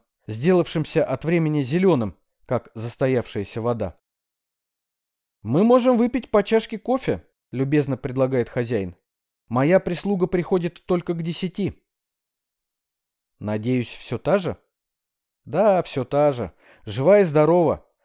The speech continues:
Чему тут удивляться, если даже я ещё жив?» «Так и должно быть». «Верно, так и должно быть. Когда жизнь человека теряет всякий смысл,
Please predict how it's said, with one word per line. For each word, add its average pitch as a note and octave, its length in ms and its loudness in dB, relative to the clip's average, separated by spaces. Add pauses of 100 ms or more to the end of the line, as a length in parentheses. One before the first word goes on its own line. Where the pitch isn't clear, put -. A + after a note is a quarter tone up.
(120)
Чему C4 260 0
тут G#3+ 160 -8
удивляться, F3 580 4
если B2 300 -4
даже C#3 280 -2
я C#3 260 2
ещё B2 360 -4
жив?» F#2 400 -10 (1120)
«Так C3+ 280 2
и - 160 -4
должно B2 520 2
быть». D#3 320 -8 (1300)
«Верно, C#3 560 0 (300)
так D3+ 240 0
и F3+ 40 0
должно C#3+ 460 0
быть. - 320 -8 (280)
Когда E3 340 2
жизнь G#3 340 0
человека F3 540 2
теряет D#3 400 -2
всякий D3+ 320 -2
смысл, E3 480 -4